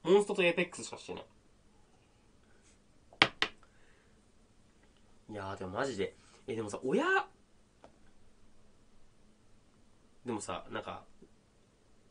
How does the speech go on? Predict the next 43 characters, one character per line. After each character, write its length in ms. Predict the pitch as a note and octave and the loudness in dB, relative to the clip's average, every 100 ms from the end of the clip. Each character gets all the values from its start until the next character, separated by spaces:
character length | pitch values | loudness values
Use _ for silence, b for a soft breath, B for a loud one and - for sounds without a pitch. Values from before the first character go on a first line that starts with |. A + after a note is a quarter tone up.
| - - - - - | -20 -20 -20 -20 -8
な 80 | A#2+ | -6
ん 20 | |
か、 100 | - | -6
た 180 | - C#4+ | -4 0
だ 120 | C#4+ | 0
快 220 | - A3 | 4 6
楽 200 | G#3+ - | 6 4
の 100 | A#2 | 0
た 120 | A2 A2 | 0 0
め 100 | A2 | 0
に 100 | G#2 | -2
子 120 | C3+ | 0
供 260 | C3+ C#3+ | 2 2
作 140 | D3 D#3 | 0 -6
っ 40 | |
て 100 | - | -2
お 100 | A2 | 0
ろ 100 | A#2 | 2
さ 140 | C3+ D3+ | 0 -2
ず 100 | A#2 | 0
に 100 | G2+ | 0
産 180 | A2+ | -2
ん 20 | A2+ | 2
だ 560 | A2+ A2+ A2 A2 G#2 - b b b - | 4 4 4 2 0 -4 b b b -16
場 240 | B2 A#2 | 2 4
合 80 | A2+ A#2 | 6 4
は 80 | G#2+ | 0
さ、 400 | - G#2+ F2 - - - - - - - - - - - - - - - | 2 2 0 -4 -14 -20 -20 -20 -20 -20 -20 -20 -20 -20 -20 -20 -20 -14
も 120 | B2+ | -6
う 40 | A#2 | -2
そ 120 | B2 | 0
れ 60 | A#2 | 2
あ 60 | |
れ 80 | A#2+ | 2
じ 80 | C#3 | 4
ゃ 40 | |
な 140 | C#3+ C#3+ | 4 4
い？ 40 | |
自-、 160 | B2 B2 | 2 0
虐 440 | B2+ C#3 B2+ - | 0 0 -4 4
待 220 | G3 G3 | 6 6
す 140 | - G3+ | 2 4
る 400 | G3 D3+ A#2 | 6 6 4